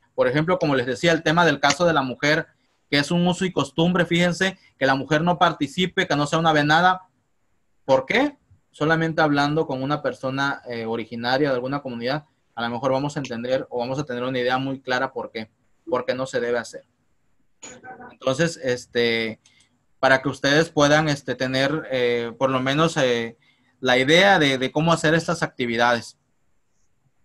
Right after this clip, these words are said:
Hasta aquí, eh, me gustaría escuchar, eh, ya los comentarios finales, eh, algo más que quieran agregar, porque he tenido participación solamente de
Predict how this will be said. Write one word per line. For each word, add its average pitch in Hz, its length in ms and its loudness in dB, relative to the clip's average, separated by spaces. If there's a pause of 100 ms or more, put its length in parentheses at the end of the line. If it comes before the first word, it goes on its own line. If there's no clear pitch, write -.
(1200)
Hasta 151 280 2
aquí, 190 540 0
eh, 135 280 2
me 143 80 0
gustaría 143 400 4
escuchar, 160 680 2
eh, 120 520 0 (200)
ya 135 180 2
los 175 160 0
comentarios 147 520 -2
finales, 147 600 -2 (220)
eh, 117 380 -8 (580)
algo 156 340 4
más 160 260 4
que 156 100 -6
quieran 156 240 0
agregar, 139 640 2
porque 123 560 0 (440)
he 143 100 0
tenido 170 400 4
participación 147 680 0
solamente 156 520 2
de 131 180 -2